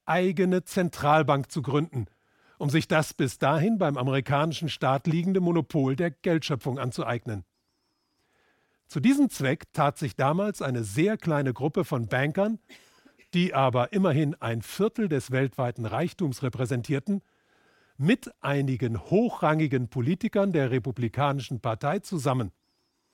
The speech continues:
Und was dann passierte, gleicht einem Krimi.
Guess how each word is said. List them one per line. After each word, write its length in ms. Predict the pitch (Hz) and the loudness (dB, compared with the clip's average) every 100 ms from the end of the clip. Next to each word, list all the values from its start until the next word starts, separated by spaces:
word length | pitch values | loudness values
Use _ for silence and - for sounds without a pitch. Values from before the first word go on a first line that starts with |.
| _ _ _ - | _ _ _ -8
Und 100 | 127 | -2
was 160 | 135 | 0
dann 220 | - 196 233 | 4 2 4
passierte, 680 | 165 - 160 160 180 160 - _ _ _ _ | 0 2 2 2 2 0 -6 _ _ _ _
gleicht 520 | 143 131 135 143 - - | 2 4 4 0 -10 -16
einem 400 | - 120 120 143 | -6 -4 -2 -4
Krimi. 420 | - - 139 117 | -6 -2 0 0